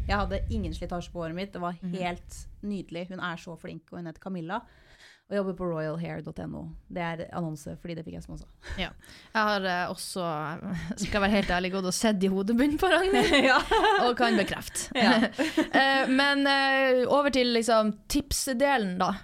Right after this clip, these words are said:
Speaker 2: Eh, jeg kan, eh, si hvordan man skal ta vare på extensions, og hva arbeidet faktisk er. Og det er jo at man må på en måte, man må vaske håret. Eh, man kan på en måte ikke gå og være skikkelig fett i håret veldig lenge,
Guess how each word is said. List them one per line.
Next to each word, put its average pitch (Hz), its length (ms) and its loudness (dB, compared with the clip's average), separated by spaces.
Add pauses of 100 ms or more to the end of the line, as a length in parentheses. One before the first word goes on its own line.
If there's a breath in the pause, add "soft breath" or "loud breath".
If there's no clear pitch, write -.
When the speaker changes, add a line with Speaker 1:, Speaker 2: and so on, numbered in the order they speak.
Speaker 2:
Eh, 196 600 2
jeg 214 120 0
kan, 214 220 2
eh, 196 280 0
si 233 200 -2
hvordan 220 220 -2
man 190 100 -4
skal 214 120 -4
ta 208 100 0
vare 214 300 0
på 202 200 -4
extensions, 208 600 -4
og 202 100 -6
hva 185 320 -2 (100)
arbeidet 190 540 -2 (160)
faktisk - 500 -8
er. 349 220 -2 (600 loud breath)
Og 233 100 2
det 269 80 4
er 294 60 6
jo 269 100 6
at 233 140 2
man 214 160 4
må 208 420 2
på - 80 -2
en 208 80 0
måte, 180 560 0
man 208 180 2
må 220 140 2
vaske - 400 0
håret. 226 640 0
Eh, 185 680 0
man 208 140 0
kan 233 260 0
på 220 100 0
en 202 100 0
måte 196 60 -4
ikke 196 220 -2
gå 220 120 2 (140)
og 180 80 -4
være 190 160 2
skikkelig 196 400 -4
fett 196 300 -6
i 190 40 -6
håret 180 320 -2
veldig 185 280 -4
lenge, 190 400 -2